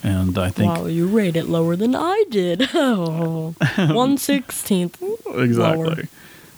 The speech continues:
Speaker 1: Uh, I think it's a really great movie. I love how it's,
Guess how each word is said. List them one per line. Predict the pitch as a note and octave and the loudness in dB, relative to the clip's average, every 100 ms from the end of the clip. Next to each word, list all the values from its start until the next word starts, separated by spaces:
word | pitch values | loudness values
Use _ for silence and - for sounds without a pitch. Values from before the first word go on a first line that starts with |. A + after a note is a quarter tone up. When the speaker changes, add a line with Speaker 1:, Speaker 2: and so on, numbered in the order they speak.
| - | -6
Speaker 1:
Uh, | G#2 G2 F#2+ | -2 0 0
I | G2 | 0
think | G#2+ B2+ B2 | 2 4 4
it's | - | 2
a | |
really | A2+ G2+ G#2+ A2+ | 2 4 4 4
great | G#2+ G#2 G2+ | 4 2 4
movie. | G#2 G2+ G#2 | 2 2 0
I | E2+ | -2
love | F#2 F#2 G#2+ B2 B2 A#2+ - B2 A#2+ | -4 0 4 4 4 0 -4 -8 -6
how | G#2 G#2+ G#2 G2+ G2 G2 - | -2 2 2 2 0 -2 -6
it's, | A2+ G2+ - - - | -6 -6 -6 -10 -10